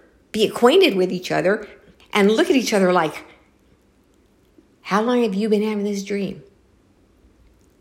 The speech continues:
Or it could even be, like, for example, it could be an animal. It could be a dog. "Oh, here comes a puppy. You've been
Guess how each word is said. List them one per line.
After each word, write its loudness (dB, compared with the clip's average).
Or 6
it -2
could 2
even 2
be, -2
like, 2
for -2
example, 0
it -6
could -6
be -4
an 0
animal. 0
It -6
could 2
be 2
a 2
dog. -2
"Oh, 2
here 2
comes 0
a 2
puppy. -4
You've 0
been 4